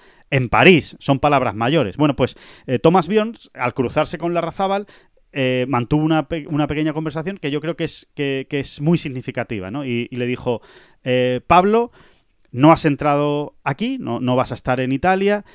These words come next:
pero ten en cuenta una cosa, por si se te pasa por la cabeza, ¿eh? Que dentro de dos años todavía no eres tan mayor". Es decir, más o menos Thomas Bjorn lo que le está diciendo es, "Ten fe,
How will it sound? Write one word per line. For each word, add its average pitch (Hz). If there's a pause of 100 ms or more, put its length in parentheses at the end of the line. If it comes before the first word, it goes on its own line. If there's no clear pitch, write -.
(240)
pero 143
ten 160
en 180
cuenta 180
una 160
cosa, 104 (100)
por 127
si 143
se 143
te 135
pasa 160
por 175
la 143
cabeza, 127
¿eh? 156 (520)
Que 135
dentro 185
de 196
dos 160
años 147 (280)
todavía 147
no 165
eres 147
tan 123
mayor". 104 (240)
Es 120
decir, 117 (640)
más 160
o 175
menos 170
Thomas 160
Bjorn 170
lo 170
que 143
le 123
está 147
diciendo 156
es, 110 (360)
"Ten 165
fe, 208